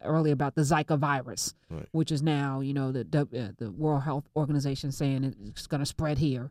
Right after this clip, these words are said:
Speaker 1: It's
Speaker 2: Right.
Speaker 1: already hitting Canada and other places. Um, so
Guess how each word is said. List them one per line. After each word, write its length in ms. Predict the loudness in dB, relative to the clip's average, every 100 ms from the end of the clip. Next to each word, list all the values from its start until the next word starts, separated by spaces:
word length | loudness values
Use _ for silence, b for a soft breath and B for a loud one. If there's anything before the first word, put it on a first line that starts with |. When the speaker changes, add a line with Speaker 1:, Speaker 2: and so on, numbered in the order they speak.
| -12
Speaker 1:
It's 120 | -8 -6
Speaker 2:
Right. 160 | -6 -10 _ -2
Speaker 1:
already 220 | 0 2
hitting 220 | 2 2
Canada 580 | 2 4 2 0 0 0
and 180 | -2 -4 -12 _ _
other 180 | -2 -2
places. 500 | -2 -2 -4 -8 -8 _ _ _
Um, 640 | 2 4 4 2 -2 -8 -16 _ _ _ _ _ 2
so 460 | 8 8 6 0